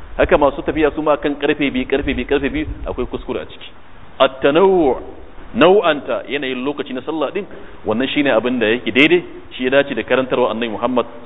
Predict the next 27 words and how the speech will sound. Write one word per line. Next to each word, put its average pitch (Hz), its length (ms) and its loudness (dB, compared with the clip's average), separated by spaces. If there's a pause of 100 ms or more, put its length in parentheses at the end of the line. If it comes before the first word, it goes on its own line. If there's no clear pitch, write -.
sallallahu 113 520 0
alaihi 110 300 -2
wa 101 160 -4
alihi 95 260 -6
wasallam. 78 200 -14 (260)
Da 123 100 6
haka 175 180 4
Imam 156 220 0
Malik 156 220 2
ya 139 60 2
kawo 151 240 2
maka 156 200 -4
shi - 140 -10
wannan 135 320 -2
asar 139 160 -4
na 120 80 -6
Usman 110 220 -10
bin 101 100 -6
Affan. 80 260 -12 (800)
Can 147 160 6
ya 156 140 8
kawo 170 160 4
maka 175 240 2
asarin 156 340 0
Umar 151 160 -4
dan 131 160 -4
Khattab, 90 320 -10